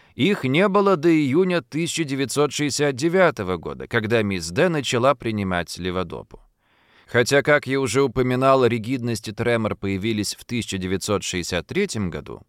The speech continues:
наиболее удручающими симптомами мисс Д,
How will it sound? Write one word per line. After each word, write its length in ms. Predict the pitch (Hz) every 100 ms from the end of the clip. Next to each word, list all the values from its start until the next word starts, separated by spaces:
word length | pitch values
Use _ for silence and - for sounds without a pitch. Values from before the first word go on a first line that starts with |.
| _ _ _
наиболее 640 | - 98 113 98 202 196 190
удручающими 1000 | 190 151 151 147 170 170 139 - 117 107
симптомами 640 | - 90 85 131 113 92 87
мисс 320 | 95 85 -
Д, 300 | 95 185